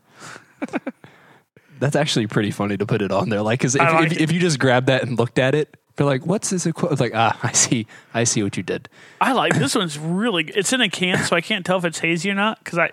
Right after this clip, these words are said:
Speaker 1: uh, the only reason
Speaker 2: It,
Speaker 1: I say
Speaker 2: it doesn't look, uh, it looks a little hazy through the can.
Speaker 1: The only reason I say that is 'cause I have it pulled up on Untappd, and that's one of the profiles, but it is extremely fruity.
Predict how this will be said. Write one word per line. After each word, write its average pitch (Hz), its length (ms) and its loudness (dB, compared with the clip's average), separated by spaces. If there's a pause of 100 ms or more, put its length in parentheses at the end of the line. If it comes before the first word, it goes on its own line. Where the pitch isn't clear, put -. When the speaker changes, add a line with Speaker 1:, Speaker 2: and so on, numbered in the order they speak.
(520)
Speaker 1:
uh, - 80 -2
the 175 100 2
only - 20 2
reason 175 240 2
Speaker 2:
It, - 20 2
Speaker 1:
I - 40 0
say - 140 -6 (120)
Speaker 2:
it 165 100 2
doesn't 196 300 0
look, 113 500 -2 (540)
uh, 285 340 0 (1400)
it 240 160 -2
looks 320 240 -4
a 151 60 2
little 110 180 2
hazy 104 320 -2
through 123 160 -2
the 107 80 0
can. 135 480 -2
Speaker 1:
The 180 120 0
only 208 120 2
reason 175 180 2
I 131 160 4
say 170 220 -2
that 151 120 2
is 143 100 -4
'cause 165 120 0
I 147 160 4 (220)
have 165 180 2
it 156 120 -2 (160)
pulled 175 180 2
up 160 120 0
on 165 60 2
Untappd, 160 460 2
and 156 80 -2
that's 151 220 -4
one 170 120 0
of 156 100 -2
the 151 100 -6
profiles, 160 580 -4
but 175 180 -2
it 185 100 2
is 151 200 0
extremely 185 560 0
fruity. 165 480 -2